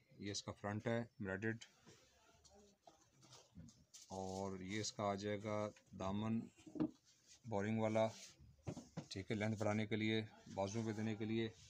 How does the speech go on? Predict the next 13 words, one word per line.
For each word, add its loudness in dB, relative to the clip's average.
काम 0
बारीक -2
है, 6
neat 0
काम 10
हुआ 6
हुआ 6
है। 4
ये 4
इसकी 0
बैक 0
है -2
प्लेन। -2